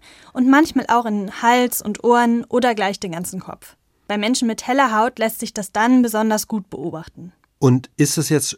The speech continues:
Speaker 2: speziell ein Merkmal von Scham, das Rotwerden?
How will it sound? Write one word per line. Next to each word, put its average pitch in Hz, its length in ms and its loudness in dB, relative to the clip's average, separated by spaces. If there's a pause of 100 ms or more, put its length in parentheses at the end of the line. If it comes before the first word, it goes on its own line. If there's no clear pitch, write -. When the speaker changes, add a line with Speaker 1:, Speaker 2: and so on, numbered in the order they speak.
Speaker 2:
speziell 135 640 0
ein 120 220 0
Merkmal 123 400 0
von 104 320 -4
Scham, 147 640 0
das 165 240 -4
Rotwerden? 175 560 -4